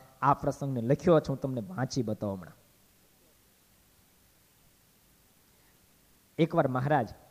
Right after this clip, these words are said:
વડતાલમાં બિરાજતા હોય ને, એ વખતે શોભારામ શાસ્ત્રી આવ્યા છે. એને સત્સંગ નથી. જો ભક્તજનો, શાસ્ત્રમાં કેટલા પ્રકારની વાતો લખી હોય, જેમાં જેવું ભ્રમે છે, એક વાત તમને બતાવું.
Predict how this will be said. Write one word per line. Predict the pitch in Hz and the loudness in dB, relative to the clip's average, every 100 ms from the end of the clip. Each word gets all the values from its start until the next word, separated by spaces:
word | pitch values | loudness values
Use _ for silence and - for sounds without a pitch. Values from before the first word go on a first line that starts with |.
| _ _ _ - - - | _ _ _ -20 -20 -6
વડતાલમાં | 113 147 170 170 165 101 104 | -4 0 4 4 4 -2 0
બિરાજતા | 139 131 117 131 | 2 2 0 -2
હોય | 147 | -2
ને, | 143 | 2
એ | |
વખતે | 170 175 160 | 0 0 -4
શોભારામ | - 139 139 156 139 | -4 -2 0 0 -2
શાસ્ત્રી | - 113 - 117 | -6 -10 -8 -10
આવ્યા | 92 95 | -10 -12
છે. | - - _ _ _ _ _ _ - - _ _ - | -16 -20 _ _ _ _ _ _ -20 -20 _ _ -4
એને | 165 151 | 0 2
સત્સંગ | 175 175 202 185 | 2 2 0 2
નથી. | 208 170 156 - - _ _ _ _ _ _ | 0 0 -6 -8 -20 _ _ _ _ _ _
જો | 160 190 | 10 10
ભક્તજનો, | 196 196 190 185 | 10 6 2 4
શાસ્ત્રમાં | 165 175 175 175 | 4 2 2 0
કેટલા | 165 170 170 | -2 2 2
પ્રકારની | 170 160 165 160 | 2 0 2 4
વાતો | 139 151 160 | 6 6 6
લખી | 143 143 | 4 2
હોય, | 143 | 0
જેમાં | 131 151 165 143 | 4 4 4 4
જેવું | 151 131 | 4 4
ભ્રમે | 127 147 139 | 2 0 -2
છે, | 135 | -2
એક | 131 | -2
વાત | 127 - | -2 -4
તમને | 120 | -6
બતાવું. | 120 117 117 | -4 -4 -4